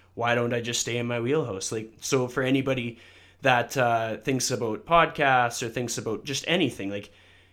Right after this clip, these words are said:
you have to assess, like, what you're looking at and think, "Well, is this something that I've ever been really, really good at?" 'Cause, like,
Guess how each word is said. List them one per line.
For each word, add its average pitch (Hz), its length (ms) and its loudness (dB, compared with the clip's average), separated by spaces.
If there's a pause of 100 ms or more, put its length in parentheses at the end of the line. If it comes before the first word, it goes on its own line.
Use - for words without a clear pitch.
(400)
you 135 180 4
have 139 300 2
to 131 220 0
assess, 156 480 0
like, 131 200 -4
what 127 220 -4
you're 117 100 -4
looking 139 380 -4
at 107 340 -8
and 117 220 -2
think, 120 300 -6
"Well, 117 420 -4 (440)
is 143 200 2
this 202 160 2
something 165 480 0
that 127 160 0
I've 113 280 -2 (200)
ever 127 260 0
been 135 200 0
really, 123 240 -2
really 120 240 -4
good 107 220 -4
at?" 165 280 -4
'Cause, 120 160 -4
like, 113 220 -4